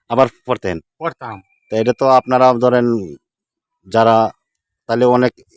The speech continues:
Speaker 1: ছেলে মেয়ে নিয়ে যারা ওই পারে গেছে, ওরা কিভাবে গেছে? নৌকা কোনো পারাপার ছিল
Speaker 2: না,
Speaker 1: না?
Speaker 2: না, নৌকা কোনো পারাপার ছিল না। এমনি গেছে, এমনি, মানে, শক্তিশালী লোক যারা, তারা, মনে করুন, পার করে দিছে। বুড়া বুড়িরা, মনে করুন, হ্যাঁ করে পার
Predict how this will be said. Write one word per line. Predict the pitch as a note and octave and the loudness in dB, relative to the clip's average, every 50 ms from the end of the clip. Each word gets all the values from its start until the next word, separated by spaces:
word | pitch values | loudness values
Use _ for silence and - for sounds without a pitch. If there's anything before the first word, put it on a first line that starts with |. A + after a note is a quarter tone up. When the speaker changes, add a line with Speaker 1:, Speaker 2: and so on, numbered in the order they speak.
| _ _ _ _ _ | _ _ _ _ _
Speaker 1:
ছেলে | - - C#3 C#3 C#3 C3+ | -2 0 2 4 4 4
মেয়ে | B2+ C3 C3+ A#2+ | 4 2 0 0
নিয়ে | B2 B2 B2+ A#2+ A2+ | 0 2 2 2 2
যারা | G#2 A#2 A2+ A2+ A#2 | 2 2 2 4 2
ওই | A#2 A#2+ A#2+ A2+ | 2 2 0 0
পারে | - A#2+ A#2 A2+ | 2 2 2 2
গেছে, | G#2+ G#2 - A#2+ | 0 0 2 2
ওরা | A#2 A#2 A#2+ | 2 2 2
কিভাবে | - - A#2 A2 G2+ | 2 0 0 0 0
গেছে? | G2 G2 - G2+ | -2 -2 -4 -2
নৌকা | G#2 B2 B2+ - A#2+ A#2 | 0 0 0 0 -2 -4
কোনো | - A2 G#2+ A2 | -4 -6 -4 -2
পারাপার | A2+ B2 A#2+ A#2+ B2+ B2 | -2 -2 -2 -2 -2 -4
ছিল | A#2 C3 C3+ - | -4 -2 0 0
Speaker 2:
না, | F3+ | 2
Speaker 1:
না? | F#3 F3+ | 2 0
Speaker 2:
না, | F3+ F3+ F3 E3+ E3 | -2 -4 -4 -4 -4
নৌকা | D3+ D#3 E3 E3+ - F#3+ F#3 | -6 -6 -8 -8 -10 -12 -14
কোনো | E3+ - F3 E3 D#3+ | -12 -12 -12 -10 -10
পারাপার | D3+ E3 E3+ F3 E3+ F3 F3 | -8 -8 -8 -10 -10 -12 -14
ছিল | E3 _ - D#3+ D#3 E3 F3 | -16 _ -20 -16 -12 -12 -8
না। | F#3 G3 F#3+ | -6 -6 -6
এমনি | F#3 F#3 F#3+ F#3+ F3+ E3+ E3+ D#3+ | -6 -6 -6 -4 -4 -4 -6 -6
গেছে, | D3+ E3 D#3 C#3+ D#3+ | -6 -10 -10 -8 -8
এমনি, | E3 E3+ E3+ F3 E3 E3 | -8 -8 -6 -8 -8 -8
মানে, | D#3 D#3+ E3 E3+ E3 | -8 -8 -8 -10 -10
শক্তিশালী | D#3+ - F3+ F3 _ G3 F3 F3 F3 E3 E3 E3+ | -10 -12 -14 -16 _ -14 -12 -12 -12 -10 -10 -10
লোক | F3 F#3 F3+ F3 | -12 -12 -12 -10
যারা, | F3+ F3+ E3 D#3+ D#3 | -10 -6 -6 -6 -6
তারা, | - D#3+ D#3+ D3+ D3 | -6 -8 -8 -8 -8
মনে | C#3+ D3 D#3 D#3+ D#3+ | -10 -10 -12 -12 -12
করুন, | D3+ D3+ C#3+ C#3+ | -14 -14 -16 -12
পার | C3+ E3 E3 D#3 | -12 -12 -12 -12
করে | - F3+ E3 E3 | -14 -14 -14 -14
দিছে। | D#3 D#3 D3 C#3+ D3+ | -14 -16 -16 -16 -16
বুড়া | C3 C#3 D3 D#3+ D#3 C#3+ C3+ | -14 -12 -10 -8 -8 -8 -8
বুড়িরা, | C3+ C#3 C#3 C#3 D3 C#3 C#3 C#3+ C#3+ C#3+ | -10 -14 -16 -16 -16 -14 -14 -14 -14 -14
মনে | C3+ C#3 C#3+ C#3+ C#3 C3 | -14 -16 -16 -16 -16 -16
করুন, | C3+ C3 C3 C3 C3 | -16 -16 -16 -14 -14
হ্যাঁ | B2+ B2+ A#2+ | -14 -14 -14
করে | B2 B2+ C3 - | -16 -16 -16 -16
পার | C#3+ D3 | -16 -18